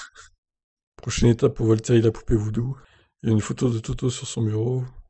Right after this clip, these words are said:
Bottas a une photo de Lewis et Russell. Peut-, ah, peut-être, euh, une photo de Russell, effectivement, qui roule, euh, dans la Mercedes à Bahreïn. Je sais pas. Écoutez, je vous laisse supputer dans les commentaires. Qu'est-ce que vous pensez que c'est, du coup ? La fameuse image, euh, dans son bureau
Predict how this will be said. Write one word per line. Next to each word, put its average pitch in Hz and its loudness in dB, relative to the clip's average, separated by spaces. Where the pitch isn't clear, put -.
Bottas 135 10
a 139 8
une 120 6
photo 131 2
de 120 6
Lewis 120 4
et 123 2
Russell. 127 2
Peut-, 156 10
ah, 143 4
peut-être, 151 2
euh, 117 12
une 110 8
photo - 2
de 117 6
Russell, 117 6
effectivement, 131 2
qui - 2
roule, 120 6
euh, 107 8
dans 107 4
la 107 6
Mercedes 117 6
à 135 4
Bahreïn. 110 2
Je - -18
sais - -18
pas. - -4
Écoutez, 113 8
je 104 4
vous 107 4
laisse 120 6
supputer - 0
dans 127 8
les 113 8
commentaires. 117 6
Qu'est-ce 151 -4
que - -4
vous 123 -2
pensez 131 2
que - -2
c'est, 165 4
du 123 0
coup ? 135 0
La 120 10
fameuse 143 10
image, 139 12
euh, 131 12
dans 131 8
son - 4
bureau 156 10